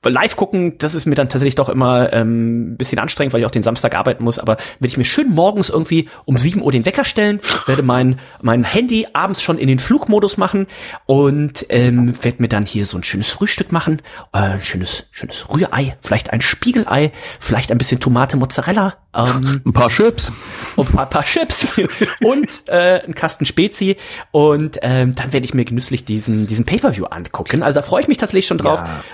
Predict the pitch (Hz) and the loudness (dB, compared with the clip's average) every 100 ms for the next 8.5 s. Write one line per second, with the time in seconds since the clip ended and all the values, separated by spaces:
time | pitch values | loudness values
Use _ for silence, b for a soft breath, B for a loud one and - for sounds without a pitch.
0 | - 127 131 135 - 80 117 117 123 - | -4 2 4 2 0 -4 0 0 0 0
1 | 123 - - _ _ _ _ - - 110 | 0 -2 -8 _ _ _ _ -16 -6 -2
2 | 107 - - 98 - 95 - - - 82 | 0 -2 -2 -2 0 0 -2 -8 -8 -4
3 | 113 104 - 113 - - 92 92 - 98 | -2 0 0 0 0 -2 0 0 2 0
4 | - 92 87 98 92 95 92 - 117 120 | 0 -2 -2 -2 -2 -2 -2 -2 -2 0
5 | 107 110 104 101 95 - 98 95 - - | -2 -2 2 2 0 0 0 0 -4 -4
6 | 87 90 92 90 92 - - 123 117 - | 0 0 0 -2 -4 -4 -2 0 0 0
7 | 110 - 113 - 101 - - 98 - 101 | 0 0 -2 0 0 0 -4 -4 -2 0
8 | 107 - - 107 107 | 0 -2 0 2 2